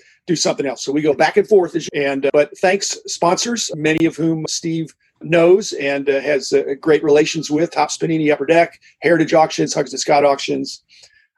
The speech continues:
Mike Stadium Sports Cards, Burbank Sports Cards, and then comc and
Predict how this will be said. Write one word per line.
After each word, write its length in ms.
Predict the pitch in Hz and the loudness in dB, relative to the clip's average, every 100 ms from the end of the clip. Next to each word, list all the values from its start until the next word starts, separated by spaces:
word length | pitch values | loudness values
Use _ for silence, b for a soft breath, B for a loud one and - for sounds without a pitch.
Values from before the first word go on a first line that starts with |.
| _ 156 | _ -2
Mike 200 | 170 - | -2 2
Stadium 240 | 190 175 | 2 4
Sports 200 | - 175 | 0 0
Cards, 220 | 175 160 | 0 0
Burbank 300 | - 160 147 | 2 2 0
Sports 240 | - 156 - | 0 -2 0
Cards, 300 | 151 143 - | 0 0 0
and 100 | 143 | -4
then 100 | 139 | -6
comc 640 | 147 147 139 156 143 147 | -4 -4 -2 -2 -2 -2
and 300 | 135 135 135 | -4 -4 -4